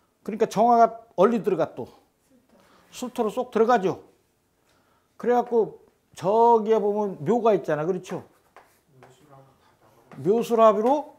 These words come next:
묘술합으로 술토를 닫아버렸어. 그러니까 그 범인이 정화인데 정화가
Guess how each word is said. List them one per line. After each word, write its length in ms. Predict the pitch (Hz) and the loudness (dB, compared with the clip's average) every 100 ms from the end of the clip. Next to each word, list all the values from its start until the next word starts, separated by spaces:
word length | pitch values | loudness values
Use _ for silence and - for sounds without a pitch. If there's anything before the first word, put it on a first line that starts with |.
| _ - - _ - | _ -20 -20 _ -4
묘술합으로 800 | 175 233 226 226 220 269 311 - - _ - - _ _ _ _ - | 0 2 4 4 4 0 -2 -4 -18 _ -20 -20 _ _ _ _ -20
술토를 420 | - 285 285 185 | -10 -10 -8 -10
닫아버렸어. 420 | 143 98 120 110 - | -12 -14 -16 -18 -18
그러니까 280 | 151 180 - | -6 -4 -2
그 160 | 208 | -4
범인이 720 | - 180 269 269 254 262 285 | 2 2 4 2 -2 -2 -4
정화인데 880 | - 147 202 214 185 139 147 151 - _ _ _ _ _ | -4 -4 0 -2 -2 -4 -4 -4 -8 _ _ _ _ _
정화가 760 | - 175 233 247 247 285 285 | -8 -2 4 4 6 4 0